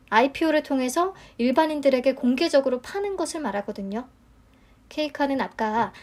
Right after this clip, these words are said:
한은 컴퍼니가 매수했다고 했잖아요. 사모펀드가. 이 사모펀드가 이번에 매출로 내놓은 거죠. 주식을 현금화하는 거예요.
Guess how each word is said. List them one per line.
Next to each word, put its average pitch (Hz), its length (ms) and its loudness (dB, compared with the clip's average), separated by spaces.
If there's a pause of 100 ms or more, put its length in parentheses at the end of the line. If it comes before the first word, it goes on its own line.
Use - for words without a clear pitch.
(100)
한은 359 400 0
컴퍼니가 247 600 0
매수했다고 214 580 -4
했잖아요. 240 580 -4
사모펀드가. 247 1000 -6 (580)
이 247 140 0
사모펀드가 285 960 4
이번에 226 380 0
매출로 247 400 0
내놓은 269 380 4
거죠. 233 260 -2
주식을 214 480 -4 (540)
현금화하는 302 600 -2
거예요. 190 300 -10